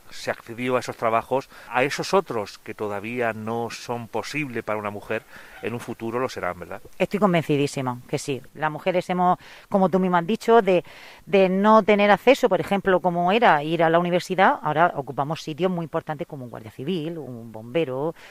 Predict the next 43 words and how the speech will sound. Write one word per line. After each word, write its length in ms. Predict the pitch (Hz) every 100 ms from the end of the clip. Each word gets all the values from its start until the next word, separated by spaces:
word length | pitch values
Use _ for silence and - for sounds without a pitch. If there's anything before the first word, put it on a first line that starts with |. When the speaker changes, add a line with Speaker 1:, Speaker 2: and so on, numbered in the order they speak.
| -
Speaker 2:
eh, 320 | 156 147 143 - 127 135 160
el 140 | - 180
conductor 520 | - 175 165 - 170
de, 240 | 160 156 -
de 220 | 156 156
un 100 | 156
autobús. 520 | 147 143 185 233 208
Eh, 200 | 196 170 - - - -
creo 220 | - 220 214
que, 240 | 202 185
que 160 | 175 170
sí, 220 | - 123 - _
que, 320 | - 151 139 139
que 80 | 175
lo 100 | 170
conseguiremos. 600 | 175 - 160 151 123 127
A 140 | - 170
lo 80 |
largo 220 | 180 208 196
de 100 | 165
los 100 | 170
años, 380 | 196 214 262 - - - _
como 240 | 208 180
he 20 |
dicho, 260 | 180 226 220
la, 120 | 185 147
las 260 | 160 160 175
mujeres 340 | 165 202 202
somos 580 | 208 190 190 180 170 165
muy 320 | 175 196 247
valientes, 540 | 262 214 208 214 208 226
decididas 460 | 202 175 202 190
y 40 | 160
trabajadoras, 760 | 151 220 - 151 151 196 311 - - - -
y 120 | 175
lo 80 | 160
conseguiremos. 560 | 120 - - - 101 - - -
Speaker 1:
¿Conoces 320 | - 127 143 151
al 80 | 127
resto 340 | 156 - 131
de 60 | 123
voces? 420 | 156 - 95 - - - - - - - -
Speaker 2:
No, 240 | 202 220